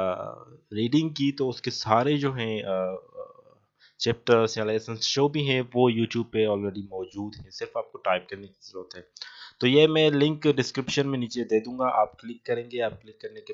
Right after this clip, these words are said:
بعد اس پہ آ جائیں گے۔ یہ ہے کورس آئلٹس اکیڈمک ٹیسٹ پریپریشن، the University of Queensland، آسٹریلیا کی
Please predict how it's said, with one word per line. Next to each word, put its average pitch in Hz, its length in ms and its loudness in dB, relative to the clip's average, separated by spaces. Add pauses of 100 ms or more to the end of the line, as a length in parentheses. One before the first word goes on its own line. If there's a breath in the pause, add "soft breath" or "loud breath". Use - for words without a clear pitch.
بعد 95 240 -2
اس - 180 -20
پہ 104 100 -2
آ 95 120 2
جائیں 110 340 -4
گے۔ 113 440 -6
یہ 120 80 2
ہے 127 140 -2
کورس 110 520 2
آئلٹس 104 280 -4
اکیڈمک 101 420 -10 (100)
ٹیسٹ 101 280 -6 (200)
پریپریشن، 110 600 -4 (640 soft breath)
the 104 160 4
University 151 680 4
of 147 80 2
Queensland، 135 720 -2
آسٹریلیا 120 600 -2
کی 120 480 -8